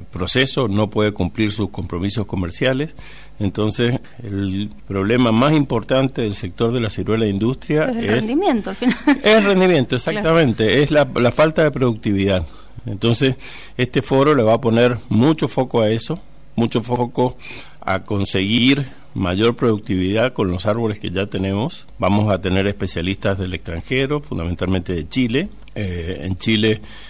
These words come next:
Speaker 1: la productividad de la ciruela de industria es muy alta, es muy buena, por eso que Chile es muy competitivo en este mercado. Entonces vamos a tener especialistas de Chile que nos van a,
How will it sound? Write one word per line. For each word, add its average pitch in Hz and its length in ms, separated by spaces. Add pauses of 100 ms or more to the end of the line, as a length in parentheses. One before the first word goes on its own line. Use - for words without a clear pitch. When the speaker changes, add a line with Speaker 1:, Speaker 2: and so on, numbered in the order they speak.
(140)
Speaker 1:
la 95 200
productividad 92 680
de 110 80
la 104 120
ciruela 101 440
de 98 120
industria 92 420
es 95 60
muy 95 260
alta, 92 460
es 101 120
muy 95 200
buena, 90 400
por - 240
eso 95 220
que 90 140
Chile 95 300
es 90 60
muy 92 280
competitivo 92 720
en 87 100
este 90 380 (360)
mercado. 101 600 (220)
Entonces 104 480
vamos 110 240
a 113 40
tener 110 220
especialistas 110 640
de 117 100
Chile 175 300
que 120 100
nos 101 140
van 107 180
a, 107 380